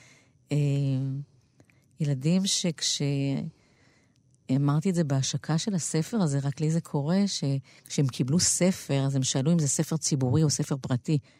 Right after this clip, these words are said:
כשהם קיבלו את התנ"ך בסוף, אה, כיתה ח' שמקבלים את זה, ואז אחד הילדים שאל אותי, "אז למה זה בלי תמונות על התנ"ך?" וכשהספר שלי הנוכחי, השקעתי בו הרבה מאוד בעבודה של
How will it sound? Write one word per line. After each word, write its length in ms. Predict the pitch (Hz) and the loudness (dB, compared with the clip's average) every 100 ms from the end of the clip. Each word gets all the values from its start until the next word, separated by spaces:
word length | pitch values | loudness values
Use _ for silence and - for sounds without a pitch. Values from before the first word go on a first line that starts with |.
| _ | _
כשהם 180 | - 127 | -4 -4
קיבלו 200 | - 135 | -2 -2
את 40 | |
התנ"ך 440 | 127 - 127 147 - | -2 2 4 2 0
בסוף, 500 | 127 - 147 135 - | -4 -2 -2 -4 -6
אה, 60 | |
כיתה 260 | 131 - 120 | -6 -4 -6
ח' 140 | - 156 170 | -4 -2 0
שמקבלים 500 | 202 185 175 170 170 | -2 -2 -4 -2 -2
את 80 | 160 | -2
זה, 100 | 160 - - - - - | -4 -8 -20 -20 -20 -6
ואז 340 | 147 147 147 | 0 2 0
אחד 280 | 156 - 151 | -4 -4 -2
הילדים 300 | 156 147 151 | -2 0 -2
שאל 200 | 147 - | -2 -2
אותי, 200 | 156 156 | -2 -2
"אז 100 | 139 | -2
למה 220 | 131 143 | 0 0
זה 120 | 160 165 | 0 0
בלי 160 | 139 | -2
תמונות 640 | 139 147 135 127 117 - - _ _ _ _ _ _ - | -4 -2 -2 -2 -4 -8 -20 _ _ _ _ _ _ -2
על 100 | 123 | -2
התנ"ך?" 540 | 120 127 117 113 - - - - - - - - | 2 2 4 2 -4 -20 -20 -20 -20 -20 -20 -8
וכשהספר 800 | 139 135 - 131 - 160 175 202 | -4 -2 -2 -2 0 0 0 0
שלי 340 | 185 160 147 | 0 0 2
הנוכחי, 680 | 160 147 - 143 - 170 165 160 - - _ - | 2 2 -2 -8 -2 0 2 0 -8 -20 _ -4
השקעתי 480 | 131 - - 151 185 | -2 0 0 0 2
בו 120 | 147 | 2
הרבה 320 | 139 131 147 | 2 4 4
מאוד 180 | 180 180 | 4 2
בעבודה 600 | 139 131 131 123 139 139 | 2 0 -2 -2 0 0
של 260 | - 139 | 0 -2